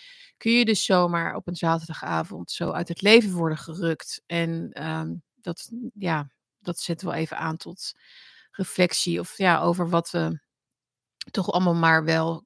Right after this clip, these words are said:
hebben, zo elke dag, zomaar, gratis en voor niks, het leven, hè. Dat is natuurlijk heel erg. Als die, als ik die, ja, die ouders, ik bedoel, ik weet niet of ze bij kennis zijn, maar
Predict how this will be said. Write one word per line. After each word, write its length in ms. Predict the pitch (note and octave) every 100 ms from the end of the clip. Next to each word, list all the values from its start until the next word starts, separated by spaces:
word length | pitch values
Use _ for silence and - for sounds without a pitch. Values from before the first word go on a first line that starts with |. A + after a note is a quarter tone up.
| _
hebben, 460 | - G#3+ A#3+ G3 E3
zo 140 | F3
elke 300 | E3+ D#3 -
dag, 360 | E3+ D#3+ - - _ - - - - _
zomaar, 640 | - F#3+ E3+ D#3 D3 D3+ - _ _ _
gratis 460 | - F#3 F3 F3 E3+
en 100 | E3
voor 180 | -
niks, 340 | E3+ E3+ - -
het 160 | F3+
leven, 580 | F#3+ A3 A3 E3 D#3+ E3 _ _ _
hè. 200 | E3 G#3 A#3+ _ _ _ _ _ _ _ _ _ _ _ _ _ -
Dat 160 | -
is 120 | G#3+ -
natuurlijk 340 | F3 F#3 D#3+
heel 200 | E3+ D#3+
erg. 380 | - F#3 F3+ -
Als 160 | D#3+
die, 140 | - -
als 140 | E3
ik 60 | F3+
die, 100 | F3+
ja, 400 | D#3 E3+ F3 E3
die 200 | D#3+ -
ouders, 460 | E3 F#3+ E3 D3+
ik 60 | E3+
bedoel, 340 | F3 E3 E3 - - - - -
ik 100 | G3
weet 100 | E3+
niet 100 | F3+
of 60 |
ze 140 | - F3
bij 140 | F3
kennis 380 | - G3 G3 -
zijn, 340 | E3+ D#3+ F#3+
maar 220 | E3+ D#3